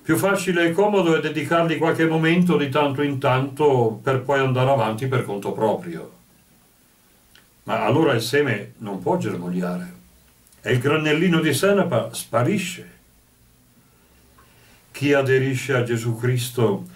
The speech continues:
capisce che non può più recidere i legami con Lui. Come potrebbero vivere in Lui la fiducia e la speranza? A quale altra fonte potrebbero alimentarsi?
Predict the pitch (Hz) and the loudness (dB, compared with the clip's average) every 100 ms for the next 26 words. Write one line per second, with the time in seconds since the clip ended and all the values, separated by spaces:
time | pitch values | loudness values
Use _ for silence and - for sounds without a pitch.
0 | - _ - 117 113 101 90 - 87 85 | -20 _ -2 -2 0 -4 -6 -6 -6 -8
1 | - - - 123 117 113 120 113 123 110 | -16 -20 -4 0 2 0 0 -2 2 2
2 | 110 - 110 92 90 90 87 90 95 90 | 2 0 -6 -4 -6 -4 -4 -2 -2 -2
3 | 90 87 90 87 87 - 65 - - _ | -4 -6 -8 -8 -6 -10 -14 -20 -20 _
4 | _ _ _ _ _ _ _ - - - | _ _ _ _ _ _ _ -20 -20 -20
5 | - _ _ _ - 123 123 127 131 139 | -20 _ _ _ -2 0 2 2 2 2
6 | 131 131 123 120 139 117 113 110 107 113 | 2 0 -2 -4 -2 0 2 2 0 0
7 | 123 113 113 107 98 110 107 117 113 113 | 2 2 2 0 -2 -2 -2 -2 0 0
8 | 104 107 98 101 - 107 101 101 95 90 | 0 -2 -2 -4 -4 -2 0 -2 -4 -10
9 | - 90 - - - _ _ - 107 98 | -10 -14 -14 -20 -20 _ _ -16 -10 -4
10 | 143 143 151 151 151 135 170 175 175 - | 0 0 0 0 -2 0 2 2 0 0
11 | 139 117 - - - _ - 123 131 127 | 2 2 -2 -10 -20 _ -6 -2 2 2
12 | 120 123 117 117 113 110 110 107 123 123 | 2 0 2 4 4 2 0 0 2 0
13 | 113 - 104 | -2 -8 -12